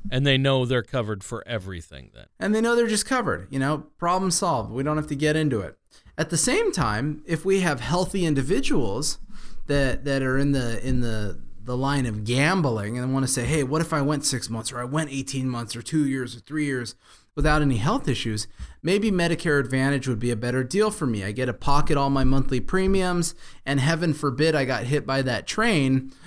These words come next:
Speaker 2: I'm only in this whole thing for my max out of pocket, which mysteriously adds up to about the same as what monthly supplement premiums add up to."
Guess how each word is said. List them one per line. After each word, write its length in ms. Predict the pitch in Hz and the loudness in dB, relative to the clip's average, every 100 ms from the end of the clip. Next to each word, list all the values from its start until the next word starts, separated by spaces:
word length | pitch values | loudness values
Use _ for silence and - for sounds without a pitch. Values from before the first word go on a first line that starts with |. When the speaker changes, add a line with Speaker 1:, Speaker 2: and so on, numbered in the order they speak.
| 139 | -10
Speaker 2:
I'm 220 | - 156 165 | -4 0 2
only 320 | 156 147 143 | 2 2 2
in 100 | 160 | 2
this 180 | 147 - | 2 0
whole 180 | 147 | 0
thing 240 | 135 139 135 | 0 0 0
for 140 | 139 | 0
my 140 | 131 127 | 0 2
max 380 | 131 127 - | 2 0 -2
out 160 | 131 117 | -2 -2
of 120 | 113 | -4
pocket, 480 | - 233 226 131 131 | -2 0 0 0 -2
which 360 | 123 120 - - | -4 -4 -6 -4
mysteriously 720 | 131 - 156 156 139 135 123 | -2 0 2 2 2 0 0
adds 280 | 127 123 127 | 0 -2 -4
up 140 | 123 | -4
to 120 | - | -4
about 240 | 123 127 127 | -2 -2 -4
the 80 | 117 | -4
same 320 | 135 131 123 | -2 -2 -2
as 100 | 117 | -4
what 160 | 113 | -6
monthly 360 | 123 131 123 120 | -4 -4 -4 -4
supplement 520 | - 120 - 120 120 | -2 -4 -4 -6 -8
premiums 560 | - 208 208 170 120 104 | -4 -2 0 -2 -2 -4
add 220 | 107 92 | -4 -6
up 160 | 73 - | -8 -12
to." 260 | 85 - | -12 -12